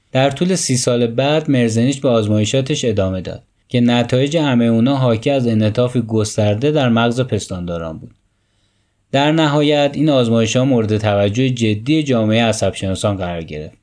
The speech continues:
و اونا آزمایش‌های بیشتری رو هم روی پستانداران و هم روی انسان انجام دادن و به این نتیجه رسیدن که عملاً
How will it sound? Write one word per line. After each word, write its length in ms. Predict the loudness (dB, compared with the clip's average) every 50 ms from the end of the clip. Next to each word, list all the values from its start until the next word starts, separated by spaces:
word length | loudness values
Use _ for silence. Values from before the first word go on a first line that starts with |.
| _ _ _ _ _ _ _ _ _ _ -4 0
و 60 | 2
اونا 300 | 2 4 4 2 2 4
آزمایش‌های 560 | 2 2 2 2 2 0 0 0 0 0 0
بیشتری 560 | 0 0 -2 -2 -2 -2 0 0 2 2 2
رو 320 | 2 2 2 2 2 2 2
هم 260 | 2 0 0 2 2
روی 160 | 0 0 0
پستانداران 840 | 0 -2 -4 -4 -2 -2 0 0 2 2 2 2 2 2 0 2 0
و 60 | 0
هم 280 | 2 2 2 2 2 2
روی 120 | 2 0
انسان 520 | 2 0 0 -2 0 0 0 0 2 0
انجام 380 | 0 -2 -2 -2 0 -2 -4 -4
دادن 260 | -8 -12 -14 -16 -18 -18 _ _ _ _ -2
و 140 | 0 0 2
به 100 | 2 2
این 180 | 0 2 2 0
نتیجه 400 | 0 -2 -2 -2 -2 0 0 0
رسیدن 300 | -2 -2 -2 -2 -2 -2
که 140 | -4 -6
عملاً 720 | -6 -4 -2 0 0 2 2 2 2 2 2 0 0 -2